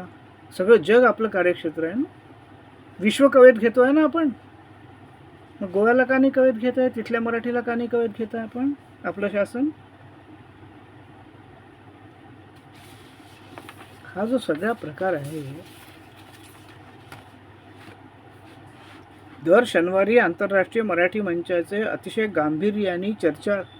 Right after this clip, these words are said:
कार्यक्रम चालू आहेत मराठीवरती, त्याचं आम्ही स्वागत केलं आहे की सरकार काहीतरी गांभीर्याने करत आहे मराठीसाठी. पण याचं काय? संपूर्ण विश्व हे महाराष्ट्र सरकारने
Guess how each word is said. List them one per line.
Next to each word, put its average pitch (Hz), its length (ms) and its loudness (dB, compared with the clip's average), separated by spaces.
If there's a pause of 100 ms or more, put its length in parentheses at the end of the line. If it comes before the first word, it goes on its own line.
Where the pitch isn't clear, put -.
कार्यक्रम 190 360 -2
चालू 226 240 2
आहेत 233 140 4
मराठीवरती, 226 600 -2
त्याचं 196 260 -4
आम्ही 202 180 -4
स्वागत 202 360 -4
केलं 233 160 -4
आहे 156 260 -8 (920)
की 196 60 -6
सरकार 208 360 -2
काहीतरी 202 340 0
गांभीर्याने 202 440 2
करत 175 340 2
आहे 247 140 6
मराठीसाठी. 220 680 0 (800)
पण 202 140 -2 (120)
याचं 190 260 2
काय? 247 260 0 (3750)
संपूर्ण 269 640 2
विश्व 269 420 2
हे 262 300 4
महाराष्ट्र 233 480 0
सरकारने 214 840 -2